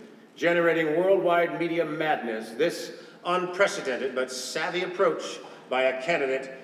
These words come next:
sent a powerful message about the man himself. And soon, he was propelled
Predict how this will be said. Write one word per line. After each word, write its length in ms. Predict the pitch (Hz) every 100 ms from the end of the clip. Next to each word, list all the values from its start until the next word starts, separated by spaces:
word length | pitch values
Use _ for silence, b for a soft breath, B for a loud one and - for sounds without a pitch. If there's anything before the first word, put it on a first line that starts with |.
| -
sent 300 | - 160 147
a 60 | 131
powerful 500 | 151 156 175 175 175
message 420 | 160 147 170 147
about 260 | 139 147
the 60 | 143
man 320 | 135 131 131 127
himself. 440 | 131 - 98 80 - -
And 480 | 127 123 120 120 - -
soon, 920 | 110 - 143 123 113 - - - - -
he 140 | 123 123
was 180 | 131 127
propelled 720 | - - 151 151 147 151